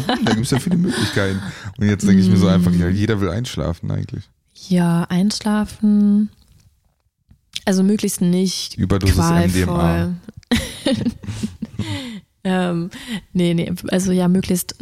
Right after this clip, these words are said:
Speaker 2: nicht unter Schmerzen oder nicht, nicht, nicht qualvoll. Wie das dann genau aussieht, keine Ahnung.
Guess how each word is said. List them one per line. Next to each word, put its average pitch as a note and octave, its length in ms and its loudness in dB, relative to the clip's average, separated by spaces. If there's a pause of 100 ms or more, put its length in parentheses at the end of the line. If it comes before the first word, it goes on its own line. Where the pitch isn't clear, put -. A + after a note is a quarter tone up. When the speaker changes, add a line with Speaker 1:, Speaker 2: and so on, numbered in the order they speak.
(320)
Speaker 2:
nicht F#3+ 360 2
unter F#3 140 0
Schmerzen F3+ 560 0
oder F3 220 2
nicht, F3 240 0
nicht, F3 240 -4 (200)
nicht - 220 -14
qualvoll. F#3+ 480 -2 (100)
Wie G3+ 120 0
das F3+ 180 0
dann F3 140 -2
genau F3 160 -2
aussieht, - 520 -4 (1000)
keine - 220 -6
Ahnung. F3+ 140 2